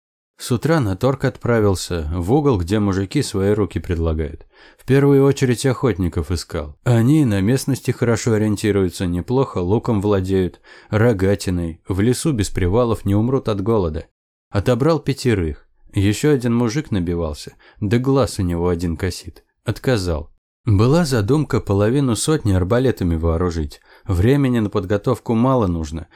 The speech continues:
а массовое применение большой эффект даёт. Проверено лично под Акрой.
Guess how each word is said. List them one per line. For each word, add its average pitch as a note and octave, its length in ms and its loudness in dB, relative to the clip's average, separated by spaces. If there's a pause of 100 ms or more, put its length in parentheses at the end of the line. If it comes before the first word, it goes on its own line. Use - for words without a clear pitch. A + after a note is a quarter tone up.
(140)
а G2 140 -2
массовое A#2+ 520 0
применение A2 640 0
большой F#2 500 0
эффект G#2 320 0
даёт. E2+ 380 -4 (320)
Проверено A2 580 2
лично G2+ 400 -2
под G2 260 -2
Акрой. E2+ 460 -4